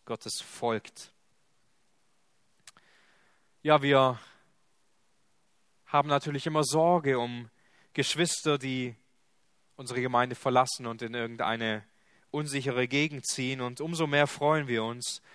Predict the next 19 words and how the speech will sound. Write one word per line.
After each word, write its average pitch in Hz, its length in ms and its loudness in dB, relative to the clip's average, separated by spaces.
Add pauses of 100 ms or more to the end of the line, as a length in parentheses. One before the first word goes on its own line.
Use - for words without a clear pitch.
(280)
wenn 113 140 -8
sie 110 80 -10
sich 120 220 -4
auch 135 120 0
dort 139 600 0
bibeltreuen 139 500 -6
Gemeinden 117 440 -4
anschließen. 117 840 -10 (1300)
In 113 60 -16
dem 110 80 -12
Bewusstsein, 120 640 0
dass 113 120 -4
sie - 100 -12
dort 117 200 -2
eine 113 180 -2
gute, 143 320 -8
neue 123 260 -2
geistliche 120 600 -2
Heimat 120 520 -2